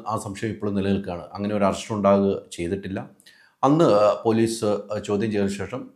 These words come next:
എ-, എന്താണ് സംഭവം എന്ന് പറഞ്ഞു. അവിടെ, ആ, ആ, അന്വേഷണത്തിൽ വന്നപ്പോൾ അത് ഗുണ്ടകളാണെന്നോർത്ത് താൻ ഭയപ്പെട്ട് ഓടിയതാണെന്നൊക്കെയാണ് പോലീസ് മൊഴി നൽകിയത്. പോലീസ് അത് പൂർണ്ണമായി വിശ്വസിച്ച് ഷൈൻ അത് കൃത്യമായി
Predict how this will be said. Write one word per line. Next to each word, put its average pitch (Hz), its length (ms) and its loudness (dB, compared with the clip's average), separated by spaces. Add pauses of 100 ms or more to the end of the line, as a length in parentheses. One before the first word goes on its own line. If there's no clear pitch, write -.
(140)
എ-, 123 60 0
എന്താണ് 117 460 4
സംഭവം 101 320 -2
എന്ന് 98 120 -2
പറഞ്ഞു. 95 240 -6
അവിടെ, 104 300 0 (360)
ആ, 95 60 4
ആ, 98 600 2
അന്വേഷണത്തിൽ 101 460 -2
വന്നപ്പോൾ 98 440 -4
അത് 98 320 -4
ഗുണ്ടകളാണെന്നോർത്ത് 98 880 0 (180)
താൻ 95 240 -8
ഭയപ്പെട്ട് 92 360 -4
ഓടിയതാണെന്നൊക്കെയാണ് 90 800 -6
പോലീസ് 92 360 -8
മൊഴി 90 160 -8
നൽകിയത്. 92 260 -10
പോലീസ് 117 340 -4
അത് 107 200 -4
പൂർണ്ണമായി 104 360 -2
വിശ്വസിച്ച് 101 500 -4 (500)
ഷൈൻ 151 360 6
അത് 107 400 4
കൃത്യമായി 104 420 0